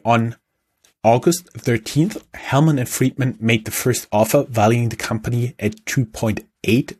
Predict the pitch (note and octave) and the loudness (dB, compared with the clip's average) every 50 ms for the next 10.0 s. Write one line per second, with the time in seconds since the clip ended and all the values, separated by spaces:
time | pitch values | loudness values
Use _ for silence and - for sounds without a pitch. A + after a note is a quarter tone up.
0 | _ _ - B2+ B2 C3 D3 D#3 E3 F3 - - - A#2+ G#2+ G2+ G2+ G2+ G#2+ F#2+ | _ _ -2 0 2 2 2 0 -2 -4 -8 -6 -2 0 0 0 0 -2 -2 -4
1 | - G2+ G2+ G2 G#2+ G#2+ - - C#3 B2+ B2+ B2+ - - C3+ - - D3 C#3+ E3 | -4 -2 -2 -2 -2 -2 -2 -2 0 0 0 0 0 -2 -4 -2 2 2 2 2
2 | A3 - - - - - - - - _ - A#2+ C3+ C#3+ D3 C#3 C3 A#2+ G#2+ G2+ | 2 -2 -8 -18 -16 -16 -16 -18 -14 _ -2 2 4 4 6 6 6 4 4 2
3 | G#2 G#2+ - - - - F3 F3 F3 - - F#2+ - F2+ G2 G2 - - - A2+ | 0 -4 -8 -4 0 2 2 2 0 -2 -4 -2 0 0 0 0 0 0 0 2
4 | B2 D3+ F3 F3 - _ _ - - - _ _ _ - A#2+ A#2 A2+ A2 A2 A2 | 4 4 2 0 -4 _ _ -20 -20 -20 _ _ _ 0 2 2 2 2 0 -4
5 | - - - B2 - - - A#2+ A2 G#2+ G#2 G#2+ - F2 - _ - - - - | -6 -6 -6 -4 -4 -2 -2 0 0 0 -2 -4 -6 -10 -10 _ -14 -8 -4 -2
6 | C3 B2+ - - - - D#3+ C#3+ C3+ C3+ C3+ C#3 C3+ - D3+ - - - D3 D#3 | -2 -2 -2 -2 -2 -2 0 0 0 0 0 0 -2 -2 -6 -4 0 2 2 2
7 | G3+ E4 - _ _ _ _ - - - - - - - _ - - B2 C#3 B2+ | 2 0 -4 _ _ _ _ -16 -14 -14 -14 -14 -18 -20 _ -4 2 4 4 4
8 | B2 A#2+ G#2+ - C#3+ C3+ A#2 - - - A#2+ - - - - - B2 D3 E3 - | 4 0 -2 -2 -2 -2 -2 -2 -4 -4 -4 -4 -6 -8 -6 -4 -2 -2 -2 -4
9 | - - - - - A2+ G#2 - - - - C#3+ D#3 E3+ - C3 B2+ A2+ - | -6 -10 -6 0 2 4 4 2 2 0 2 2 2 2 0 -2 -2 -2 -4